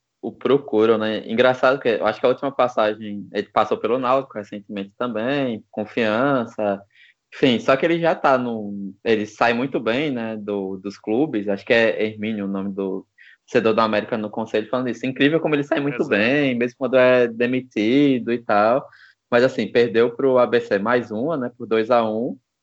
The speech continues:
Speaker 1: é, o A B C que fez esse segundo turno, né, a Copa Rio Grande do Norte muito bem, sete vitórias, cem por cento de aproveitamento,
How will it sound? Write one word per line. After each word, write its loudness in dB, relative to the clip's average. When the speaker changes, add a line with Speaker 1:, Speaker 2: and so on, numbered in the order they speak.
Speaker 1:
é, 2
o 4
A 4
B 2
C 0
que -8
fez 2
esse 0
segundo -2
turno, -2
né, -2
a -2
Copa 2
Rio -4
Grande -2
do -6
Norte -2
muito -10
bem, -2
sete -2
vitórias, 2
cem -4
por -14
cento -6
de 0
aproveitamento, -2